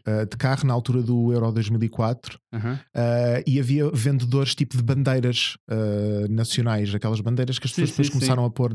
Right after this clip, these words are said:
Speaker 1: ah, na, ahm, ai, na, na varanda.
Speaker 2: Sim, sim, sim.
Speaker 1: Ah,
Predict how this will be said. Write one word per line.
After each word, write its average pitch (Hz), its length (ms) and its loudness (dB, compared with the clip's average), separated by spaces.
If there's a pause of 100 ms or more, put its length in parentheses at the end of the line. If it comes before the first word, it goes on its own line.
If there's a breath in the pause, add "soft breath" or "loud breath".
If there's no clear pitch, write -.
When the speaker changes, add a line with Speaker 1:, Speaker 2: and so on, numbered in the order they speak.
Speaker 1:
ah, 113 280 0
na, 110 400 0 (420 loud breath)
ahm, 101 420 -2 (1040)
ai, 131 160 0
na, 113 300 2
na 117 120 2
varanda. 107 500 0
Speaker 2:
Sim, 127 200 -2
sim, 117 200 -6
sim. 113 280 -10 (300)
Speaker 1:
Ah, 117 380 2